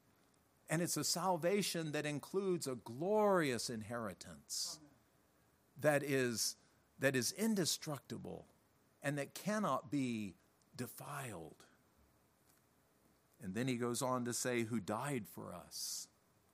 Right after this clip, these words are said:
Speaker 1: that whether we wake or sleep, we should live together with him." He went to the cross and paid the price for our sins. He died for us. That showed his love.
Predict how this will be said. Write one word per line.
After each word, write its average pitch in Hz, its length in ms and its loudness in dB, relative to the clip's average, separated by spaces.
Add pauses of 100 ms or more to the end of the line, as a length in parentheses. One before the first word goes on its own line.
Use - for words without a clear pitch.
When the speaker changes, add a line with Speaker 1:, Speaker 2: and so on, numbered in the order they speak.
(680)
Speaker 1:
that 123 160 0
whether 139 240 2
we 123 140 4
wake 139 520 2
or 110 120 -4
sleep, 143 540 0
we 110 100 0
should 98 200 -4
live 127 440 0
together 113 500 -4
with 98 220 -8
him." 104 440 -6 (580)
He 190 260 0
went 156 420 -2
to 139 100 -4
the 127 120 -2
cross 147 680 4
and 120 180 -2
paid 147 280 0
the 135 80 -4
price 147 440 -2
for 135 160 -4
our 127 140 -4
sins. 117 920 -8 (760)
He 185 160 2
died 190 560 6
for 110 260 -4
us. 87 400 -6
That 180 220 4
showed 247 400 8
his 143 260 0
love. 110 440 0